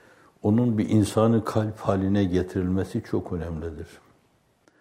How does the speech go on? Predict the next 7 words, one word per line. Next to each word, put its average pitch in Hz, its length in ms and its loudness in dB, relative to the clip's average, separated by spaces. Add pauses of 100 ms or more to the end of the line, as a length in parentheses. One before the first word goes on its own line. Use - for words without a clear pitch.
(520)
Bu 131 140 2
hususların 110 720 4
başında 101 520 0
da 113 200 0 (420)
zannediyorum, 92 760 0 (1300)
hani 104 300 2
şefkat, - 680 2